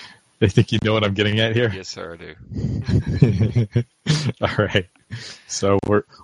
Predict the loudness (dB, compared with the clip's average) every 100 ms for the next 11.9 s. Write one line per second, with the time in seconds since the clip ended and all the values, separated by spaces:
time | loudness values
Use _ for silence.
0 | -2 -2 -2 _ -10 2 4 4 4 2
1 | 2 4 2 4 2 2 4 4 4 2
2 | 2 2 4 4 4 2 -4 -20 _ -12
3 | -10 -8 -8 -10 -14 -18 _ _ -14 -8
4 | 0 2 4 2 4 4 4 2 2 2
5 | 2 0 -2 0 2 4 4 0 -6 -6
6 | -6 -6 0 4 4 4 -2 -12 -14 _
7 | _ _ _ -20 -20 -20 -20 -4 0 2
8 | 4 2 0 0 2 4 4 2 2 4
9 | 4 2 -2 -14 -14 -14 _ -8 0 2
10 | 4 2 2 0 0 0 2 2 2 2
11 | 0 0 -2 0 0 0 -4 -8